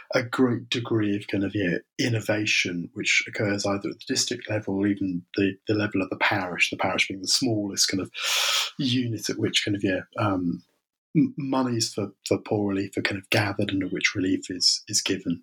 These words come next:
given out. Um, so these scales become, become embedded. They become, um, embedded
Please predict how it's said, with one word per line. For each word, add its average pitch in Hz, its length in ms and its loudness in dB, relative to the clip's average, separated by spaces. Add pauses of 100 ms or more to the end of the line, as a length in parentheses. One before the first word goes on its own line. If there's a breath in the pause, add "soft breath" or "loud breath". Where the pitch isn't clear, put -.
(160)
given 87 260 2
out. - 360 0 (920)
Um, 123 320 0 (920 loud breath)
so - 160 0
these 127 180 0
scales 170 320 0
become, 123 560 -2 (240)
become 123 480 0 (260)
embedded. 120 920 0 (100)
They 117 80 2
become, 120 880 0 (680 loud breath)
um, 117 720 0 (120)
embedded 170 440 2